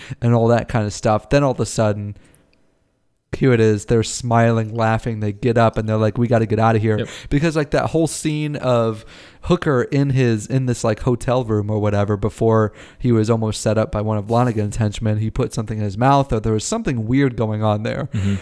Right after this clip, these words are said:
Speaker 1: where drawers were completely empty, but just the way he was getting ready, and I was like, I, it was almost like, it was weird but inconsequential to be, like, remembering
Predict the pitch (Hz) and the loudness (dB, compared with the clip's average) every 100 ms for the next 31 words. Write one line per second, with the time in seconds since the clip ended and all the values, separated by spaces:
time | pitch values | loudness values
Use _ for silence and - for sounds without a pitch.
0 | - 120 117 104 98 127 135 131 123 120 | -4 2 4 4 2 2 4 2 0 -2
1 | 123 127 120 113 110 113 107 117 107 - | -2 0 2 2 4 2 0 0 0 2
2 | 107 104 - - - - - _ _ _ | 2 2 -4 -18 -20 -20 -20 _ _ _
3 | _ - - 127 135 123 117 117 107 107 | _ -20 -8 -4 0 4 4 2 0 0
4 | 113 104 101 110 110 104 104 104 104 113 | -2 -2 0 2 4 2 2 0 0 0
5 | 113 110 98 _ _ _ _ _ - 156 | 0 -4 -6 _ _ _ _ _ 2 2
6 | 160 196 202 - 139 - - - - _ | 2 0 0 2 0 0 -12 -20 -20 _
7 | _ - 147 117 98 123 127 151 147 135 | _ 0 2 2 -2 -2 0 0 0 -2
8 | - 139 131 139 123 113 123 120 120 104 | 0 -2 0 -2 -2 -2 -2 0 -2 -4
9 | 107 117 107 104 104 - 113 104 104 107 | -4 -2 2 0 -2 -4 -2 0 0 2
10 | 120 139 160 170 | 0 0 -4 -8